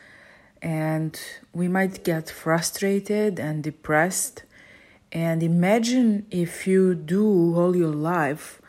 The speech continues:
what you don't love just because you believe that's the only way out. Well,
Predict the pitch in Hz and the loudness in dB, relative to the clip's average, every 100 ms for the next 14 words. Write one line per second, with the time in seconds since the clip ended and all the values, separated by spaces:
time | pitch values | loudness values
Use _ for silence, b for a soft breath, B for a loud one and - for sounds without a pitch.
0 | b b 175 170 175 156 180 190 185 180 | b b 0 2 0 0 2 2 2 2
1 | 185 151 160 175 170 160 160 170 160 165 | 4 2 0 -2 -2 -4 -2 -2 0 2
2 | 165 165 196 220 175 165 - B B B | 2 2 4 6 6 4 -6 B B B
3 | B 175 170 170 - 175 175 160 151 151 | B 2 2 2 -2 0 0 -2 -4 0
4 | 175 170 170 202 - - - _ _ _ | 2 2 2 -2 -6 -12 -20 _ _ _
5 | _ _ _ _ _ _ _ _ _ - | _ _ _ _ _ _ _ _ _ -20
6 | - - 208 202 202 202 | -10 4 8 10 8 2